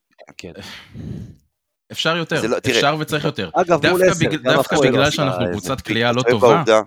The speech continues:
Speaker 2: נקודות מהזדמנות שנייה זה מאוד קריטי.
Speaker 3: בהתחשב בעובדה שלקחנו עשרים ואחת ריבאונדים בהתקפה, אז שש עשרה נקודות מהזדמנות שנייה זה מעט מדי.
Speaker 2: נכון.
Speaker 1: מעט
Speaker 3: מסכים
Speaker 1: מאוד.
Speaker 3: לגמרי.
Speaker 1: נכון.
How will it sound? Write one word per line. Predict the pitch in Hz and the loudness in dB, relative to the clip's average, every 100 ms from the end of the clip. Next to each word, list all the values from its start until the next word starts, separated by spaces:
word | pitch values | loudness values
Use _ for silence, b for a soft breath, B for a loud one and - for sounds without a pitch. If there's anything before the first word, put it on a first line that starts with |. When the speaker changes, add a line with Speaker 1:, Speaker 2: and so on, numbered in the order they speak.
| - | -2
Speaker 2:
נקודות | 104 107 123 | -10 -6 -6
מהזדמנות | 127 104 110 113 | -4 -4 -6 -6
שנייה | - 107 | -4 -4
זה | 95 | -4
מאוד | 92 87 | -6 -8
קריטי. | - 76 78 _ _ _ _ _ _ _ _ _ _ _ _ | -12 -18 -18 _ _ _ _ _ _ _ _ _ _ _ _
Speaker 3:
בהתחשב | 85 90 - - 101 | -14 -12 -12 -6 -6
בעובדה | 98 87 78 90 | -4 -4 -4 -8
שלקחנו | 85 82 - - 78 | -8 -14 -16 -18 -16
עשרים | - - 87 95 | -16 -16 -12 -12
ואחת | 87 80 - 90 _ | -10 -12 -12 -14 _
ריבאונדים | 80 80 82 78 82 | -16 -14 -14 -16 -20
בהתקפה, | 73 76 _ 82 - 151 147 _ _ _ | -18 -20 _ -20 -14 -12 -14 _ _ _
אז | - | -18
שש | - 104 | -12 -12
עשרה | 101 - | -12 -18
נקודות | 85 - 82 87 - | -20 -20 -12 -12 -12
מהזדמנות | 80 80 80 82 | -18 -18 -18 -18
שנייה | _ 85 92 - _ | _ -18 -18 -20 _
זה | - 82 | -20 -18
מעט | 80 - 80 _ _ | -16 -18 -18 _ _
מדי. | 82 80 80 | -20 -14 -14
Speaker 2:
נכון. | - 269 _ | -14 -20 _
Speaker 1:
מעט | - 107 | -12 -12
Speaker 3:
מסכים | 107 95 | -12 -14
Speaker 1:
מאוד. | 90 | -12
Speaker 3:
לגמרי. | 92 92 78 - - | -8 -8 -10 -20 -18
Speaker 1:
נכון. | 90 - 82 | -16 -16 -20